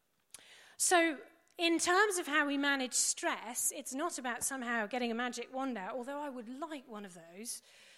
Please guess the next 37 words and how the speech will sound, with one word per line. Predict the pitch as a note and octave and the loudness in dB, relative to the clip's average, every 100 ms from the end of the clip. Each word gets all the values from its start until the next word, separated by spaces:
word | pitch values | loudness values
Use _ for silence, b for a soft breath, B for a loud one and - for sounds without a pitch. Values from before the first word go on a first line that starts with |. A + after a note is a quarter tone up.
| B B B B | B B B B
It's | E4 E4 D#4 | -6 -4 -6
about | C4 E4 D#4+ B3+ | -2 -2 -2 -2
going | C#4 C#4 C#4 | 0 2 2
back | D4 C#4+ - | 0 0 -6
to | B3 | -2
basics | D4 D4+ - A#3+ - | 0 0 -2 -4 -8
in | B3 | -10
terms | B3 A#3+ A3+ | -6 -6 -6
of | |
what | A3+ A#3+ | -6 -4
we | B3+ | -2
understand | B3 A#3+ A#3 - F4 F4+ | -2 -2 -4 -2 -2 -2
about | C4+ G3+ A3 | -4 -6 -6
stress | - - F#3 F3+ - - B B | -6 -6 -10 -4 -4 -4 B B
and | B3+ | -8
how | A#3+ B3 | -2 -2
we | B3 | -2
manage | B3+ D4 D4 A#3 | -2 -2 -2 -4
it. | A3 D#4 | -6 0
And | F#4+ F4+ | 2 0
it's | - | -2
about | C#4+ C4+ A#3+ | -6 -6 -6
taking | - B3 A3+ C#4 | -10 -10 -10 -12
it | C#4 A#3 | -12 -10
really | G#3 G#3+ | -10 -6
seriously. | - D#4 D#4+ D4+ - F#3+ F3+ - B B | -4 -4 -4 -4 -6 -8 -12 -16 B B
Because | B3+ C#4+ | -6 -4
as | D4+ | -4
I | D4 | -4
say, | C4+ F#4+ F4 | -2 0 0
with | C#4+ | 0
our | C#4 C#4 | 0 2
emotional | D4+ F4 F4+ F4+ | 2 0 0 -2
health, | B3 A3+ G#3 - - B B _ - | -2 -4 -6 -14 -20 B B _ -12
to | - | -4
be | |
honest, | D4+ C4 F#3+ - | -4 -4 -6 -10